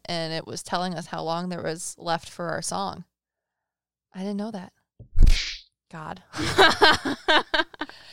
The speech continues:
Speaker 1: Em's currently watching her chinchos to make sure that they don't kill each other 'cause one of them, she's trying to bond them, right?
Speaker 2: Yeah, chinchillas are a, a territorial species, so when you put them together, they shoot their pee at each other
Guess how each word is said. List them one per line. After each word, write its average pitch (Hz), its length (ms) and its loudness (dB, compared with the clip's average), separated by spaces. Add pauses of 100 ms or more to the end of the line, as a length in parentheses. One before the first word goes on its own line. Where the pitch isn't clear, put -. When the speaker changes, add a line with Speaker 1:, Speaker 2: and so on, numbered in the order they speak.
(440)
Speaker 1:
Em's 247 240 0
currently 226 320 2
watching 202 480 0
her 196 240 -6
chinchos 180 520 -4
to - 60 -10
make 185 160 -6
sure 185 140 -6
that 175 80 -12
they 175 80 -6
don't 175 200 -8
kill 180 200 -4
each 170 160 -6
other 165 180 -4
'cause 160 440 -12
one 185 260 -6
of 190 100 -4
them, 175 340 -4 (120)
she's - 200 -10
trying 370 200 2
to 240 40 -2
bond 165 320 0
them, 156 280 -6 (880)
right? 190 260 0 (320)
Speaker 2:
Yeah, 214 240 0
chinchillas 220 580 -6
are 208 300 4
a, 196 480 2 (140)
a 190 520 -2
territorial 220 760 -4
species, 247 640 -8
so 185 140 -8
when 208 160 -2
you 202 80 -12
put 233 180 -6
them 214 180 -6
together, 202 520 -4
they 180 180 -2
shoot 220 320 -10
their 165 160 -6
pee 254 260 -6
at 170 140 2
each 156 180 -8
other 98 360 -8